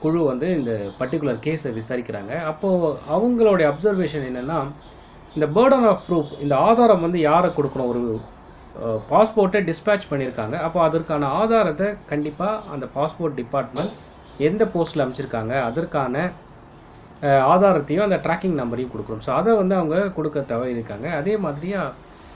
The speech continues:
அந்த பர்டிகுலர் அத்தாரிட்டி இதை வந்து மேற்கொண்டு அதற்கான ப்ராப்பரான ரீசனையும் கொடுக்க தவறிருக்காங்க. Even though இவர் ஆர் டி ஐ ரைஸ் பண்ணியிருக்காரு, அந்த ஆர் டி ஐலையும் ப்ராப்பரான பதில் இல்ல. So, சிம்பிளா வந்து டிஸ்பேட்ச்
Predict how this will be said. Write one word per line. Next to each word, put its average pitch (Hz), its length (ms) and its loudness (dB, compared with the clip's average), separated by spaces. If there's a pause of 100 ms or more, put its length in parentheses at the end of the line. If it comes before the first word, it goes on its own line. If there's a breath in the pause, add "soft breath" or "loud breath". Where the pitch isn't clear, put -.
(100)
அந்த 170 200 -2
பர்டிகுலர் 190 540 4
அத்தாரிட்டி 214 640 2 (680)
இதை 160 300 0
வந்து 160 280 2
மேற்கொண்டு 160 680 2
அதற்கான 160 420 0 (100)
ப்ராப்பரான 190 580 2
ரீசனையும் 214 600 0
கொடுக்க 160 240 -2
தவறிருக்காங்க. 123 540 -4
Even 180 400 2
though 202 100 2
இவர் 151 260 2
ஆர் 151 340 2
டி 214 100 -2
ஐ 180 120 2
ரைஸ் 139 320 -2
பண்ணியிருக்காரு, 113 420 -4
அந்த 110 200 -4
ஆர் 139 260 -2
டி 160 140 -4
ஐலையும் 156 280 -4 (640)
ப்ராப்பரான 160 440 2
பதில் 127 260 -2
இல்ல. 120 260 -4 (200)
So, 143 140 -8 (160)
சிம்பிளா 214 300 2
வந்து 175 200 0
டிஸ்பேட்ச் 165 380 -4